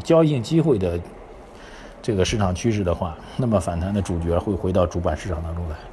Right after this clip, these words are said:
那么之前的券商的上涨实际上是贝塔值比较高的、弹性比较大的一个板块的上涨，后面会交棒给谁啊？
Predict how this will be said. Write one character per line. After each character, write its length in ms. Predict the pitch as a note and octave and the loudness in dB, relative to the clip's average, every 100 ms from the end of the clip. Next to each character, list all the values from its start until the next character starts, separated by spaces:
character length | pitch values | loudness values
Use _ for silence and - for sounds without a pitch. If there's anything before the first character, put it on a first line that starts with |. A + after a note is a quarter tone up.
| - - - - - - | -18 -18 -18 -18 -20 -8
那 60 | B2+ | -2
么 80 | G#2+ | 2
之 80 | |
前 160 | D3+ D3+ | 4 4
的 80 | D3 | 2
券 180 | D#3 C#3 | 2 4
商 140 | D3 | 4
的 60 | C3+ | 4
上 160 | C#3 | 2
涨 160 | G2+ F2+ | 2 2
实 100 | A#2 | 2
际 60 | |
上 120 | A#2 G#2+ | 2 2
是 120 | A2+ | 2
贝 160 | B2 | 2
塔 100 | A#2 | 2
值 100 | G#2 | 2
比 120 | G#2 A#2 | 2 2
较 160 | F2+ | 2
高 200 | F2+ G#2 | 0 0
的、 80 | G2 | 0
弹 220 | E2+ G2+ | 0 0
性 100 | G#2 | 0
比 60 | A2 | 0
较 100 | F2+ | 2
大 200 | G#2+ A2+ | 4 2
的 60 | F2 | 2
一 80 | F2+ | 0
个 80 | |
板 160 | F2+ F2 | -2 -2
块 100 | G2 | -2
的 80 | F#2 | -2
上 220 | - F#2 | -2 -4
涨， 100 | D#2+ - - | -6 -8 -2
后 100 | D#3 | 0
面 160 | B2+ G#2 | 2 0
会 160 | C#3 | 0
交 220 | A#2+ G3 C4 | 2 2 2
棒 240 | F4 B2+ | 2 0
给 140 | - | -2
谁 160 | - - - - - - | 0 0 -2 -20 -20 -14
啊？ 160 | - | -10